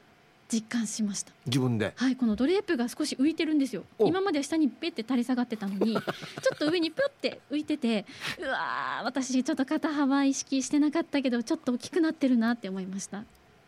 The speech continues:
Speaker 2: あ、そう。
Speaker 1: はい。
Speaker 2: で、どうするんですか？
Speaker 1: で、今は筋トレ中です。
Speaker 2: なるほど。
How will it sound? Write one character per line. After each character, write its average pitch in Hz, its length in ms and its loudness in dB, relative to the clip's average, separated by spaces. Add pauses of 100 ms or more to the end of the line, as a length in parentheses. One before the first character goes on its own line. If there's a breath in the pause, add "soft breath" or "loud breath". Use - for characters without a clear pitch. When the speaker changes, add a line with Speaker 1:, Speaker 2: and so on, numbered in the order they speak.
Speaker 2:
あ、 127 120 0
そ 117 400 0
う。 202 40 -2
Speaker 1:
は 220 240 2
い。 196 100 -6 (920)
Speaker 2:
で、 185 300 4 (500)
ど 131 200 2
う 120 40 -2
す 131 60 -2
る 123 80 2
ん 107 40 -2
で 92 40 -6
す - 80 -10
か？ - 160 -4 (640)
Speaker 1:
で、 349 380 0 (500)
今 247 220 4
は 202 140 -6
筋 214 200 -2
ト 202 100 -8
レ 196 100 -2
中 185 240 -6
で 214 140 -6
す。 120 100 -4
Speaker 2:
な 107 120 2
る 98 60 -6
ほ 87 120 -8
ど。 90 100 -14